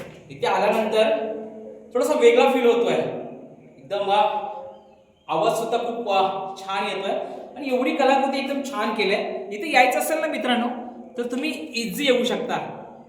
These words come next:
दापोलीत आलात ना, दापोलीतून फक्त काहीशा मिनिटावरती आहे. तुम्हाला यायचं कसं, वाकोलीमध्ये तुम्ही येऊ शकता. वाकोलीतून, अ, पुढे आल्यानंतर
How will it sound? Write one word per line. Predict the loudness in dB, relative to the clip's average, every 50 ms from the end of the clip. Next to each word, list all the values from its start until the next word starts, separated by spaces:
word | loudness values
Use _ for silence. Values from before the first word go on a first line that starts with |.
| -20 -10 -4
दापोलीत | -2 0 2 2 2 0 0
आलात | 0 0 0 0 0 0
ना, | -2 -2 -2 -4 -8 -10 -14 -16 -18 -18 -12 -6
दापोलीतून | -2 0 0 0 0 -2 -2 -2 -2 -2 -2 -2 -2 -2 -4 -6 -8 -10 -12 -14 -12 -6
फक्त | -6 -4 -2 -2 -2
काहीशा | -2 -2 -2 -2 -2 -2 -2 -2 0 2 2 2 2 0 -4 -6 -6 -6
मिनिटावरती | -6 -4 -2 0 0 2 2 2 0 0 -2
आहे. | -2 -2 -2 -2 -2 -2 -4 -4 -6 -10 -12 -12 -14 -14 -12 -8
तुम्हाला | -6 -2 0 2
यायचं | 2 2 2 2 0 -2
कसं, | -4 -4 -4 -4 -4 -4 -6 -8 -10 -8 -4
वाकोलीमध्ये | -2 0 0 2 2 2 2 2 0 -4 -4
तुम्ही | -6 -8 -6 -2 0
येऊ | 0 0
शकता. | 0 -2 -4 -4 -4 -4 -4 -4 -4
वाकोलीतून, | -4 -4 -2 -2 -2 -2 -2 -2 -2 -2 -2
अ, | -2 -2 -2 -4 -4 -6 -6
पुढे | -6 -4 -2
आल्यानंतर | -2 0 0 -2 -2 -2 -4 -2 -2